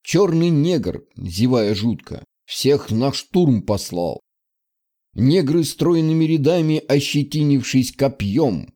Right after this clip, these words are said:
молчаливо, не стеная, шли на приступ в город Вау. Да, что-то с рифмой никак. Не рифмуется Вау. Вау звучит гордо, наверное,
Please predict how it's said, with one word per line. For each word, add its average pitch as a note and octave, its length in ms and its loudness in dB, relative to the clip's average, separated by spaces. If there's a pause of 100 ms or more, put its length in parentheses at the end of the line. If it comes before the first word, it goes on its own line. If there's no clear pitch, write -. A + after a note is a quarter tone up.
молчаливо, C#3+ 1160 0
не B2 320 2
стеная, D3 760 0 (460)
шли D#3+ 340 0
на C#3 160 2
приступ C3 460 -2
в G2 100 -2
город A2 400 -2
Вау. G2 420 -4 (960)
Да, A2+ 380 0 (1120)
что-то - 380 -6
с - 80 -6
рифмой A2 320 0
никак. G2 420 -4 (760)
Не G#3 260 4
рифмуется F#3+ 720 0
Вау. E2+ 440 -4 (140)
Вау F#3 480 0
звучит D3 560 -4
гордо, G#2+ 880 -2
наверное, G2 720 -4